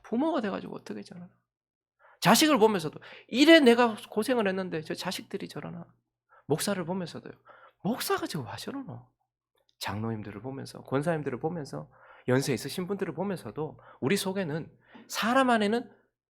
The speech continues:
죄성이 있다. 그래서 완벽하게, 나도 완벽하지 않잖아요.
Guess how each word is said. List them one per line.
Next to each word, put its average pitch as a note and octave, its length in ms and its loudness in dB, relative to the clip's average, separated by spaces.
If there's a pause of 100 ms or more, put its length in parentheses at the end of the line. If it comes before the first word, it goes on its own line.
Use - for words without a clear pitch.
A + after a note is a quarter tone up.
죄성이 F3 520 -6
있다. - 340 -10
그래서 F#3 520 0 (360)
완벽하게, F#3 580 6
나도 D#4+ 240 12
완벽하지 C4 400 12
않잖아요. E3+ 500 4